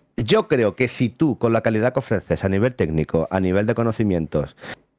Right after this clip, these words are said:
sacases a lo mejor, aunque sea horita y media, dos horas, eh, pero claro, si no se puede, no se puede,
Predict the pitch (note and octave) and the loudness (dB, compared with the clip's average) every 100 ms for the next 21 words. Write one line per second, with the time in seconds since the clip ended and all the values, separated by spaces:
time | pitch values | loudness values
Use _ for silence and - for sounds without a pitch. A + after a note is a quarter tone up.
0 | _ - - A#2 C#3 D3 C3+ B2+ A#2+ A#2 | _ -2 0 2 0 0 0 2 2 0
1 | - G2 F2+ A2+ G#2+ G#2 C#3+ C#3+ C3+ C3 | 0 0 0 -2 -2 0 2 2 2 0
2 | C3+ G2 D#2 D2+ D#2+ C3 - D2+ C2 - | 0 0 0 0 0 0 0 -2 -4 -14
3 | _ _ _ _ _ _ _ A#2+ B2 A#2+ | _ _ _ _ _ _ _ 4 6 4
4 | A#2+ A#2 A#2 A2+ A2+ A2+ A2+ A2 - G2+ | 4 4 4 2 2 2 2 2 -2 -8
5 | G#2+ G#3+ - - - G2+ C3 F#2+ C#2 D2+ | -6 -6 -8 -6 -2 0 0 -2 -2 -2
6 | F2+ G2+ G#2 G2+ F#2 - - - | -2 0 0 0 -2 -4 -4 -6